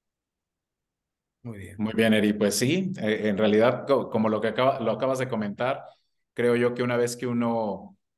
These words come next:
Speaker 2: eh, sube un nivel, ¿no? Lo platicaba recién con, también con, con ustedes,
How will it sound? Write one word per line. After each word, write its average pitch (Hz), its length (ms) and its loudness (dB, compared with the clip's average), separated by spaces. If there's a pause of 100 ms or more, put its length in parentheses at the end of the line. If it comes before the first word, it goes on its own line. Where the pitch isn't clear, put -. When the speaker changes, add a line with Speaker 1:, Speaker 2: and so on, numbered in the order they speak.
(140)
Speaker 2:
eh, 95 560 -4
sube 139 380 2
un 127 100 6
nivel, 127 440 4
¿no? 156 160 -2
Lo 214 120 -2
platicaba 120 640 0
recién 117 460 -6
con, 123 120 -6
también 110 260 -4
con, 104 260 -4
con 98 180 -8
ustedes, 120 580 0